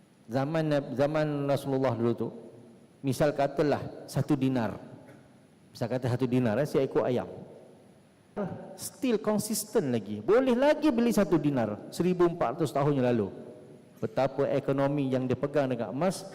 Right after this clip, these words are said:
konsistennya. Eh, tak berubah. Tapi kalau dulu seekor ayam du-, sepuluh ringgit, sekarang dah dua puluh ringgit. Ha, kalau guna ringgit lah. Kalau guna emas, itu yang orang kafir tak nak tu.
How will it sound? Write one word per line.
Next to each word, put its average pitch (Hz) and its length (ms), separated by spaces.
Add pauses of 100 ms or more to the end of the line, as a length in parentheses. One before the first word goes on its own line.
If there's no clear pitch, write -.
(360)
konsistennya. 127 1120 (720)
Eh, 104 400
tak 113 160
berubah. 123 400 (880)
Tapi 202 400
kalau 123 400
dulu 143 320
seekor 131 400
ayam 175 160
du-, 143 240
sepuluh 123 400
ringgit, 165 240
sekarang 139 320
dah 143 60
dua 120 100
puluh 120 160
ringgit. 208 240 (560)
Ha, 104 240 (480)
kalau 117 160
guna 127 160
ringgit 139 320
lah. 151 160 (240)
Kalau 113 160
guna 131 160
emas, 185 480
itu 151 320
yang 123 160
orang 123 160
kafir 127 320
tak 127 160
nak 139 240
tu. 214 100